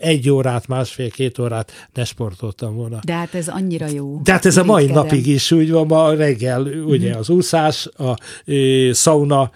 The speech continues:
Speaker 1: ö, a súlyemelés otthon, a fekvőtámaszok, szóval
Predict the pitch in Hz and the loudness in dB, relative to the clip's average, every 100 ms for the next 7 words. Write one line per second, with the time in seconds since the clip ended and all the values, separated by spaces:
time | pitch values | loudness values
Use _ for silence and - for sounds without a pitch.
0 | - - 147 139 135 139 135 120 - 156 | -16 -10 -2 0 2 0 -4 -4 2 2
1 | 139 135 131 127 127 117 - - 143 123 | 2 2 0 0 0 -2 -6 -8 -8 -8
2 | - 131 120 - - - 135 123 - 165 | -6 -6 -6 -12 -18 -10 -8 -8 -2 0
3 | 156 151 131 143 143 139 165 - 170 | 2 2 0 -2 -2 -2 -2 0 0